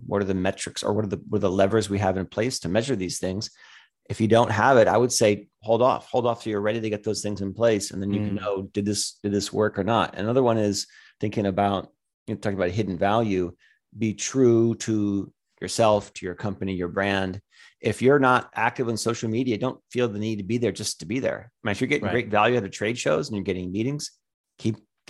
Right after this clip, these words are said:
Speaker 1: keep going to trade shows, do more of them. Look at other trade shows that are coming up in your space, or work with, you know, an association that's really active in your space and put your money there. You know, what's, what's showing fruit, and, and, and, and keep wor-,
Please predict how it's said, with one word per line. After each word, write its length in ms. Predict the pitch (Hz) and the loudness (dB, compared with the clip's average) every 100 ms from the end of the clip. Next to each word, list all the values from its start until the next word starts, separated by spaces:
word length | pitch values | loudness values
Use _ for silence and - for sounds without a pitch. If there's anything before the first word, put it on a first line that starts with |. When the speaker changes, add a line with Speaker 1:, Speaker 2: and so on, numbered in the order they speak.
| - | -10
Speaker 1:
keep 140 | 110 | -8
going 180 | 104 120 | -2 -2
to 80 | 123 | 0
trade 240 | 120 120 | -2 -2
shows, 360 | 147 - - - - | -2 -8 -12 -18 -10
do 160 | 98 123 | -2 0
more 280 | 120 139 | 2 4
of 120 | 139 101 | 2 -2
them. 180 | - - | -10 -12
Look 240 | - 110 | -8 0
at 240 | 123 113 - | 2 2 -2
other 240 | 117 120 123 | -2 0 0
trade 320 | - 120 117 | 0 -2 0
shows 240 | - 113 | 0 -2
that 80 | 101 | -2
are 60 | 101 | -6
coming 280 | - 110 110 | -6 -4 -2
up 120 | - | -2
in 40 | 104 | -4
your 80 | 98 | -6
space, 520 | - 135 120 101 - _ _ _ _ _ _ | 0 0 2 -2 -8 _ _ _ _ _ _
or 140 | 110 | -2
work 300 | 104 117 117 | 0 0 2
with, 200 | 117 107 - | 0 -2 -4
you 60 | 101 | -4
know, 160 | 98 | -2
an 80 | 101 | 0
association 720 | 101 98 117 110 101 131 - | -2 -2 -2 -2 -2 -2 -4
that's 180 | 95 - | -6 -4
really 200 | 110 98 | -2 2
active 320 | 107 123 123 | 2 0 -2
in 60 | 98 | -4
your 100 | 90 | -6
space 400 | - 98 107 - | -6 -4 -4 -4
and 100 | 92 - - | -10 -14 -18
put 120 | - | -16
your 100 | - | -8
money 240 | 104 104 95 | -4 -4 -2
there. 360 | 107 - 104 | -2 -2 -6
You 80 | 101 | -6
know, 360 | 98 98 95 - - - _ - | -4 -2 -4 -10 -16 -20 _ -18
what's, 320 | - 117 - - | 0 0 0 -4
what's 280 | - 120 | -2 0
showing 440 | - - - 117 104 | -2 -4 2 2 2
fruit, 420 | 101 131 127 - _ _ _ _ _ _ _ - | 2 4 4 0 _ _ _ _ _ _ _ -6
and, 320 | 98 101 92 | -4 -2 -4
and, 220 | 98 98 95 | -2 -4 -2
and, 200 | 98 98 | -4 -4
and 140 | 95 | -6
keep 220 | 95 101 - | -6 -8 -6
wor-, 220 | 101 98 | -6 -8